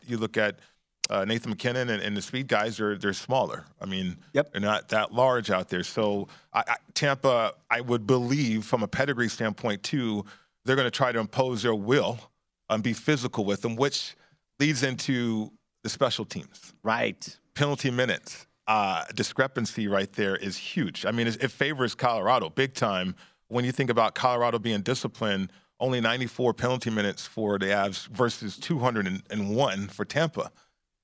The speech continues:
Speaker 1: So from a special team standpoint, maybe that's how the Avs can get there with power plays, uh, against Vasilevskiy.
Speaker 2: Great point. And when Tampa didn't take penalties against New York, Blue Shirts couldn't score five on five,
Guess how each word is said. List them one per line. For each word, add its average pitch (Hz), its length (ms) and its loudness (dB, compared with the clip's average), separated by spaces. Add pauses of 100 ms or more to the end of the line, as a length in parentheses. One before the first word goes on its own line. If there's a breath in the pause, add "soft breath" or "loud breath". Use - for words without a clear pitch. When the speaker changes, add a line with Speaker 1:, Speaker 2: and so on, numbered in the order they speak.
Speaker 1:
So 131 440 2
from 120 220 0
a 107 40 0
special 160 380 -2
team 123 240 -2
standpoint, 110 640 -2
maybe 127 240 0
that's 120 260 0
how 101 380 0 (400 soft breath)
the 123 100 -2
Avs 113 340 2
can 113 160 -6
get 107 260 0
there 98 280 2
with 98 160 -4
power 127 240 2
plays, 80 580 -2
uh, - 140 0
against 185 320 -4
Vasilevskiy. - 640 -4 (160)
Speaker 2:
Great 196 280 2
point. 98 320 -4 (180)
And 143 640 0
when 196 340 2
Tampa 120 640 0 (460)
didn't 185 320 2
take 151 300 0
penalties 110 640 -2
against 117 360 0
New 117 60 0
York, 131 400 0 (400 soft breath)
Blue 180 140 4
Shirts 165 240 0
couldn't 151 200 0
score 185 240 -2
five 117 240 -2
on 107 100 -4
five, 147 280 -10